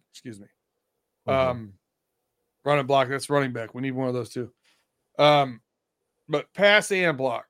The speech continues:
Speaker 1: do both, like you guys have talked about. Um, the problem is not the tight end class that we had last year. Number two, and this is a,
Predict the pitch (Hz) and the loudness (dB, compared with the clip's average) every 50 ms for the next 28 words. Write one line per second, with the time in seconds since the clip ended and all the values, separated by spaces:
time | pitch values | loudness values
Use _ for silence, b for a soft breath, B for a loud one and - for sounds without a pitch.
0 | _ - 139 160 160 139 143 151 147 135 117 - 139 131 123 - - 135 135 131 | _ -6 -4 -4 -2 0 0 0 0 0 -2 -6 -8 -10 -10 -10 -10 -6 -6 -6
1 | 127 110 123 117 - - 143 139 131 131 - 120 117 135 135 135 127 120 104 _ | -6 -8 -12 -16 -8 -4 -4 -4 -4 -6 -10 -10 -8 -6 -4 -4 -4 -6 -10 _
2 | _ _ - 139 131 127 123 120 117 110 101 101 104 101 101 101 _ _ _ _ | _ _ -8 -6 -4 -4 -6 -6 -10 -12 -16 -20 -20 -20 -20 -20 _ _ _ _
3 | _ _ _ 151 151 _ - 151 156 156 160 160 160 165 165 - - 185 175 175 | _ _ _ _ _ _ -20 -18 -16 -14 -14 -12 -10 -8 -6 0 4 6 6 6
4 | 175 165 156 160 170 175 202 214 196 - - - _ _ _ _ _ - 170 180 | 6 4 4 2 2 2 0 -2 -4 -8 -12 -16 _ _ _ _ _ -2 0 0
5 | 180 175 160 - 175 170 170 165 165 160 156 - 165 156 156 151 - - 135 120 | 0 -2 -4 0 2 4 4 4 2 0 2 4 6 6 6 4 2 -2 -10 -10
6 | 120 131 131 117 120 117 110 - - - - _ _ _ _ _ _ _ _ _ | -6 -6 -6 -6 -6 -10 -12 -14 -16 -20 -20 _ _ _ _ _ _ _ _ _
7 | _ _ _ _ _ _ _ _ _ _ _ _ _ _ _ _ _ _ - 147 | _ _ _ _ _ _ _ _ _ _ _ _ _ _ _ _ _ _ 2 4
8 | 151 160 170 196 185 - - - 302 330 349 269 156 123 110 98 - _ _ _ | 6 6 6 2 0 -2 -2 0 2 4 4 4 2 0 -2 -12 -18 _ _ _
9 | _ _ _ _ _ _ _ _ _ _ _ _ _ - 139 143 151 160 156 - | _ _ _ _ _ _ _ _ _ _ _ _ _ -8 -6 -4 -4 -4 -4 -4
10 | 160 156 139 151 156 143 143 143 | -6 -2 0 2 4 4 2 2